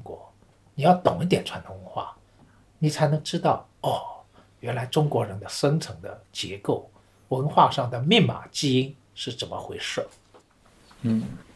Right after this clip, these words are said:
Speaker 2: 我记得看您书，嗯，讲到五四运动的时候，您其实用了两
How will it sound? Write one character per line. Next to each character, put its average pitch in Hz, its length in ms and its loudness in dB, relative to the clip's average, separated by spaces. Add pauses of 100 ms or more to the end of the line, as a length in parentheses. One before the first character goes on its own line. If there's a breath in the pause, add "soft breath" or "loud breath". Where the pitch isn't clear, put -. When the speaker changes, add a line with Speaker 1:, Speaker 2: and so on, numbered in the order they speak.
Speaker 2:
我 113 100 0
记 143 140 4
得 139 260 10 (100)
看 120 200 8
您 107 160 10
书， 117 420 6
嗯， 98 180 4
讲 92 200 4
到 101 80 8
五 110 140 6
四 - 160 4
运 113 100 10
动 120 140 8
的 104 100 6
时 - 100 -8
候， 92 260 0
您 95 200 4
其 - 200 0
实 107 180 4
用 113 220 8
了 98 80 6
两 95 200 2